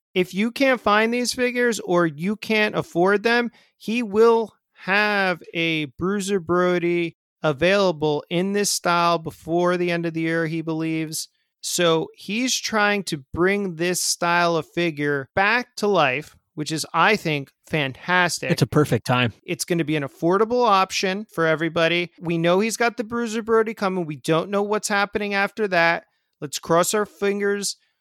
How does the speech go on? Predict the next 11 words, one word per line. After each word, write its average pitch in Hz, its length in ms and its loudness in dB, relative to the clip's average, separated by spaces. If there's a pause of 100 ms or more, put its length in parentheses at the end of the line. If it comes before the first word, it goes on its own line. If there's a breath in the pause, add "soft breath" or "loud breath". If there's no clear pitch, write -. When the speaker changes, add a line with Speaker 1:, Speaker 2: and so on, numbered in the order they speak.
(160)
Speaker 1:
if 165 220 -6
we 170 160 -2
support 247 600 -2
Junk 190 240 -2
Shop 160 380 0
Dog 151 420 0 (360)
that 151 140 0
we 160 120 -4
can 160 140 -6
get 165 180 -2
more 180 520 -2